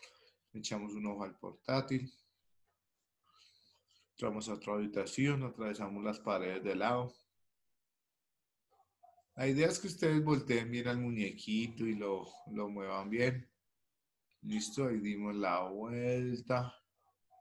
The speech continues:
Y ahí termina nuestro video. Bueno, mi video.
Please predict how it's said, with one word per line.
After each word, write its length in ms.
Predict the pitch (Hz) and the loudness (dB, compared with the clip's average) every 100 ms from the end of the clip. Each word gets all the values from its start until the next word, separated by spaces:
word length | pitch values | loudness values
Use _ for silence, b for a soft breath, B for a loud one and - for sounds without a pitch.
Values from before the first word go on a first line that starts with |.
| _ _ _ - - _ _ _ _ - | _ _ _ -20 -20 _ _ _ _ -2
Y 140 | 120 | 0
ahí 220 | 110 104 | 2 0
termina 440 | 107 107 110 107 107 | 0 -2 0 0 0
nuestro 340 | 107 - 127 | -2 -2 2
video. 400 | 135 139 120 - _ - | 2 2 -2 -8 _ -10
Bueno, 220 | 120 110 | -6 -4
mi 100 | 104 | -2
video. 360 | 104 104 123 | 0 2 2